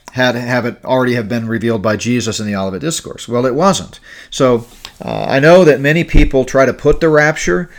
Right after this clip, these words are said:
in the Olivet Discourse, but as we go through this passage verse by verse today, I think you'll see that what he's referring to here is the second coming, the judgment of Christ at his coming when he comes with a sharp sword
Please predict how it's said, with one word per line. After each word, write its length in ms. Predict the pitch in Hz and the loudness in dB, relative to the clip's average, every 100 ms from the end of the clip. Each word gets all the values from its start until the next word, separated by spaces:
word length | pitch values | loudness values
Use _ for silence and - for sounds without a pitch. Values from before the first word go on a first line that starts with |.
| - - | -20 -4
in 240 | 135 147 | -2 0
the 240 | 160 147 147 | -2 2 2
Olivet 300 | 151 147 123 | 2 0 0
Discourse, 580 | 143 - 147 160 165 - - - | -2 -2 -4 -4 -6 -14 -20 -10
but 100 | 113 | -2
as 160 | 120 113 | -2 0
we 140 | 120 | 0
go 220 | 135 147 | 4 4
through 240 | 151 151 143 | 4 2 2
this 180 | 131 | 2
passage 480 | - 135 135 - 101 | 0 -2 -2 -2 -4
verse 220 | 113 120 | -2 -2
by 160 | - 110 | -2 -4
verse 240 | 123 139 | -4 -6
today, 200 | - 107 | -6 -6
I 40 | 101 | -4
think 220 | 127 120 | -6 -4
you'll 120 | 113 | -4
see 380 | 104 113 104 104 - - - | -4 -4 -6 -6 -14 -20 -16
that 140 | - - | -8 0
what 120 | 143 | 2
he's 140 | 131 | 2
referring 340 | 117 - 143 123 | -2 0 0 0
to 100 | 113 | -4
here 240 | 107 107 | 0 -2
is 240 | 104 110 95 | -2 -6 -6
the 80 | |
second 380 | 104 - 113 101 | -4 -2 -2 -6
coming, 440 | - 156 139 135 117 | -6 -4 -2 -4 -4
the 120 | 95 | -6
judgment 600 | 92 120 135 131 135 113 | -4 0 0 0 -4 -4
of 160 | 113 | -6
Christ 360 | - 123 120 117 | -4 -2 0 -2
at 180 | - 113 | -4 -4
his 140 | 110 | -6
coming 320 | - 117 120 | -6 -6 -6
when 100 | 110 | -6
he 80 | 101 | -6
comes 320 | - 123 123 | -6 -6 -6
with 140 | 110 101 | -8 -8
a 60 | |
sharp 320 | 98 127 117 - | -6 0 0 0
sword 480 | 131 123 123 123 | -4 0 0 -2